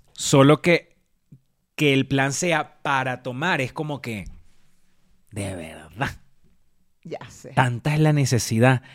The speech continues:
Speaker 1: que además no importa dónde es que vaya a ser, lo importante es que haya,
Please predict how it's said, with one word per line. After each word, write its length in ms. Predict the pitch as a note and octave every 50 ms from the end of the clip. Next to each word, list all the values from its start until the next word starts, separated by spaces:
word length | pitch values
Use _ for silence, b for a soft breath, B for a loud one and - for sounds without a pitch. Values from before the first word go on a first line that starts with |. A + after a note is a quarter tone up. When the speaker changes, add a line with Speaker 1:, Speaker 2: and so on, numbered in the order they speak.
| B B B B B _
Speaker 1:
que 100 | - C#3
además 420 | B2+ B2 A#2+ A#2+ C3+ C#3 D3 D3 - -
no 320 | B2+ B2+ B2+ B2+ B2+ B2+
importa 420 | B2+ C3 C3 B2+ C#3+ C#3+ C#3 - D3
dónde 200 | C#3+ C#3+ D3 C#3+
es 40 | -
que 100 | - D3+
vaya 180 | C3+ C3+ C3
a 20 | B2+
ser, 200 | - D3 B2+ -
lo 120 | B2+ A#2+ A#2+
importante 400 | A2+ G2+ - A2 - A2 G#2+ -
es 40 | -
que 100 | - B2
haya, 220 | B2 B2+ C3+ C3